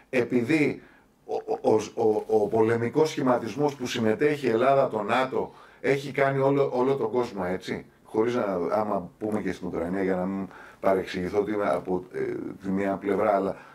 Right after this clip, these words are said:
θέλω να πω ότι αυτό νομίζω ότι είναι για μας. Και το γεγονός ότι δεν μιλάνε, είναι ότι διάφοροι θέλουν να χαϊδεύουνε διάφορα ακροατήρια. Αυτό είναι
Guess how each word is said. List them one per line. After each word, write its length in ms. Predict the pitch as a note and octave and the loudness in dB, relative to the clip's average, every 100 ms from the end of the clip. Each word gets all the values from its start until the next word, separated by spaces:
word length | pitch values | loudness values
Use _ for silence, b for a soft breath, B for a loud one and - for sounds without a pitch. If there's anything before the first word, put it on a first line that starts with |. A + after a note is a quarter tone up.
| - | -10
θέλω 220 | - E3+ | -4 2
να 100 | D#3+ | 2
πω 100 | C#3 | 4
ότι 200 | D3+ E3+ | 2 2
αυτό 300 | E3+ - G#3+ | 0 2 0
νομίζω 360 | F3+ C3 G#2 F2+ | 2 0 0 -2
ότι 120 | E2 | -6
είναι 120 | D2+ | -8
για 140 | D2 C2+ B1+ | -10 -10 -12
μας. 280 | A#1+ - B B - | -14 -20 B B -2
Και 120 | C#3+ | 0
το 120 | B2+ | 2
γεγονός 460 | A2+ G#2+ A#2+ D#3+ G3+ | 2 2 2 2 2
ότι 160 | D#3+ | 2
δεν 160 | E3+ F3+ | 2 4
μιλάνε, 640 | E3 B2+ A2 G2 F2+ - - _ _ _ _ b b b | 4 4 4 0 -4 -6 -14 _ _ _ _ b b b
είναι 240 | - F#3+ G#3+ | -2 2 2
ότι 160 | G#3 | 2
διάφοροι 560 | D#3 A#2+ A#2 A#2 C#3+ F#3 | 2 4 4 2 0 0
θέλουν 320 | F#3+ F3+ G3 | -2 -2 -2
να 80 | G3+ | -2
χαϊδεύουνε 800 | D#3 B2 G#2 G#2 G2+ A2+ C#3+ G3 B B | 0 0 0 0 -2 -4 -6 -8 B B
διάφορα 480 | A2 A#2+ D3 G#3 G3+ | -2 2 2 0 -2
ακροατήρια. 720 | F#3 F#3 F3+ F3 C#3 F#2 C#3 - _ - | -2 -2 -2 -2 -4 -4 -8 -12 _ -12
Αυτό 260 | C#3+ - E3+ | -10 -4 -4
είναι 260 | F2+ C#2+ | -4 -8